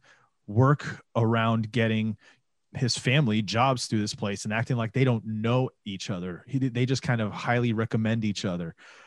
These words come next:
Um, and then we just, we see this, we see this kind of interaction on what it's like for somebody of the lower class to get a chance to go in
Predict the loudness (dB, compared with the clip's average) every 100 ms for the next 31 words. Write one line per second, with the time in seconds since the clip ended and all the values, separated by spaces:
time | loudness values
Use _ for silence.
0 | _ -4 -2 0 0 0 -2 _ _ _
1 | _ _ _ _ _ _ 0 2 6 8
2 | 8 8 10 10 10 8 6 2 4 4
3 | 4 2 0 -2 2 2 2 0 0 4
4 | 2 2 2 4 4 2 0 0 2 2
5 | 2 0 0 0 0 -2 0 2 2 -2
6 | -10 -14 -2 2 6 6 6 4 2 4
7 | 2 0 0 2 2 0 -2 0 0 0
8 | -2 0 -2 -4 2 2 2 2 2 0